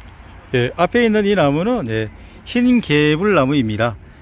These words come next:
흰개불나무는 정말 보기 힘든 귀한 나무인데요. 제가 가서 본 거는, 예, 정선하고 강릉에 걸쳐 있는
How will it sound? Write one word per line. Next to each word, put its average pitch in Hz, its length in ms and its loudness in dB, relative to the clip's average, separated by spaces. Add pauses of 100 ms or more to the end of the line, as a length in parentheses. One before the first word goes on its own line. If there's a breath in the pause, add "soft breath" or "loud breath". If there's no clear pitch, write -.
흰개불나무는 196 960 -2
정말 214 260 -2
보기 175 500 -4
힘든 165 460 -6
귀한 180 260 0
나무인데요. 139 600 -2 (420 loud breath)
제가 180 260 0
가서 180 280 0
본 143 180 -2
거는, 156 380 -4
예, 104 120 -6
정선하고 180 720 -2
강릉에 147 440 -4
걸쳐 127 300 -6
있는 131 440 -4